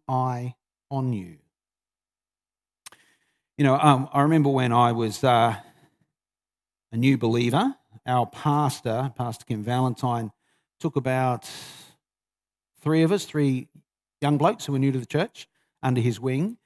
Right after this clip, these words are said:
and, uh, he s-, he did some discipleship with us. He would meet with us fortnightly, one-on-one, and the other fortnight he'd meet with the three of us and would have lunch together. But we completed a series of studies, very like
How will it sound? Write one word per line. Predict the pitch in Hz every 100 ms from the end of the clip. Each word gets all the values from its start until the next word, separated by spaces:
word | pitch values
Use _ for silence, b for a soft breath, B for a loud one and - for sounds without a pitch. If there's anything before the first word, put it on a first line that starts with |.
| _ _ _ _
and, | 151 156 156 151
uh, | 147
he | 170
s-, | 156 - 156 -
he | 135 156
did | 147 135
some | - 143 143 -
discipleship | 151 147 269 - 131 104
with | 98 87
us. | _ - _ -
He | 151
would | 143
meet | 143 170 165
with | 143
us | 127 -
fortnightly, | 180 175 135 120 120 214 247 _ _
one-on-one, | 123 123 110 110 123 262 - _ - - _ _ -
and | 123 123 120
the | 131
other | 160 175
fortnight | 156 127 117 127 120
he'd | 123 120
meet | 123
with | 120
the | 107
three | - 135
of | 135
us | 127
and | 120
would | 110
have | 113
lunch | 117 123 -
together. | 123 110 104 143 - _ _
But | 147
we | 156
completed | 147 160 196 208 196
a |
series | - 135 127 123
of | 131
studies, | - 151 107 87
very | - 143 135
like | 117 117